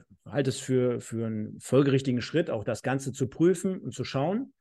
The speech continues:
Ja, äh, keiner, keiner wusste beispielsweise nach dem, nach dem Dortmund-Spiel, in welche Richtung das weitergeht. Deswegen wird's mit Sicherheit auch Gespräche nicht erst seit gestern geben.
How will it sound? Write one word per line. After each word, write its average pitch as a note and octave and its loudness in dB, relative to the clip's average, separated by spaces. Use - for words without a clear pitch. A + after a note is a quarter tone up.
Ja, - -4
äh, C3 -2
keiner, C#3+ 4
keiner C#3 2
wusste D3 2
beispielsweise C3 2
nach B2+ -2
dem, B2 0
nach A#2 -6
dem A#2+ -4
Dortmund-Spiel, C3+ 2
in A#2+ -4
welche B2 0
Richtung B2 -2
das A#2 -8
weitergeht. D#3+ -2
Deswegen B2+ 0
wird's C3+ 2
mit A#2+ -4
Sicherheit C3 -4
auch A#2 -4
Gespräche B2+ -2
nicht C3 -2
erst A#2+ -4
seit G#2+ -4
gestern F3+ 0
geben. G#3 0